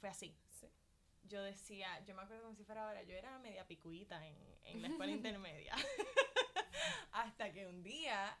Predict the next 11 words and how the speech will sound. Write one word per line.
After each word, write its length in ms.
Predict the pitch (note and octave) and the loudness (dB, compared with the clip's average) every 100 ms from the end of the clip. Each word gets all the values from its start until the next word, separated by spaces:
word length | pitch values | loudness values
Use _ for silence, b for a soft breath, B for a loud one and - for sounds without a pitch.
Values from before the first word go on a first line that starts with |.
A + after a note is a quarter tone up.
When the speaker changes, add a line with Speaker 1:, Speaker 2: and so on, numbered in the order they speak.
| - | -8
Speaker 1:
eh, 540 | F#3+ F3+ F3 F3 F3 | -8 -4 -4 -6 -8
me 80 | F#3 | -8
encontré 300 | F#3 F#3+ G#3 | -8 -6 -6
con 120 | F4 B3+ | -6 -8
un 100 | G3 | -8
grupo 340 | F#3 G3 G#3+ A#3+ | -8 -8 -8 -8
de, 300 | B3+ C4 B3+ | -6 -6 -8
de 60 | |
estudiantes 540 | C4 C4+ D#4 F4+ D#4 - | -10 -10 -8 -8 -8 -8
que 160 | A3 | -10
no, 120 | F3+ | -12